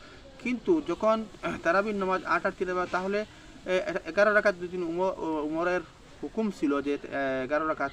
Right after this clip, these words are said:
তারাবির নামাজ পড়ার জন্য। এখানে আমার প্রশ্ন মতিউর রহমান মাদানী সাহেবের কাছে, যদি আট আম-, আহ, যদি নবী করিম সাল্লাল্লাহু আলাইহি সাল্লাম আট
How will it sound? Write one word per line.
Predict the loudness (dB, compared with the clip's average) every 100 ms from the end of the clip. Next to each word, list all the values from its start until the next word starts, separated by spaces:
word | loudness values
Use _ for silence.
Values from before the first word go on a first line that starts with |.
| -4
তারাবির | -4 -2
নামাজ | -4 -6 -6
পড়ার | -6 -6 -6
জন্য। | -8 -8
এখানে | -8 -6 -4
আমার | -4 -4 -4
প্রশ্ন | -6 -8 -6 -6
মতিউর | -6 -8 -8
রহমান | -8 -8 -8
মাদানী | -8 -8 -10 -10
সাহেবের | -10 -10 -12 -10
কাছে, | -10 -10 -8 -8 -10 -20 -20 -20 -20 -18 -14 -4
যদি | 0 0 0 2
আট | 4 4 2
আম-, | -2 -2 -4 -8 -2
আহ, | 0 2
যদি | 0 0 0
নবী | 0 0
করিম | 0
সাল্লাল্লাহু | 4 4 4 2
আলাইহি | 0
সাল্লাম | 2 4 6
আট | 4